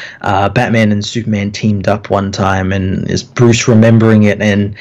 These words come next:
uh, the story sees Bat-, or Bruce Wayne gets shot by Deadshot,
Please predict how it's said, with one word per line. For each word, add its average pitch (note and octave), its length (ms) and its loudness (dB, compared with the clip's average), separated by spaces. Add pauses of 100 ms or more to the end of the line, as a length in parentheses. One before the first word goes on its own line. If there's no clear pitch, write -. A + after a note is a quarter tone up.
(360)
uh, G2+ 440 2
the G2+ 100 -8
story B2 300 2
sees A2 360 -2
Bat-, - 420 -6
or A#2+ 140 2
Bruce B2+ 360 2
Wayne A#2 260 0
gets G#2+ 200 -4
shot - 320 -2
by G#2 140 0
Deadshot, - 680 -4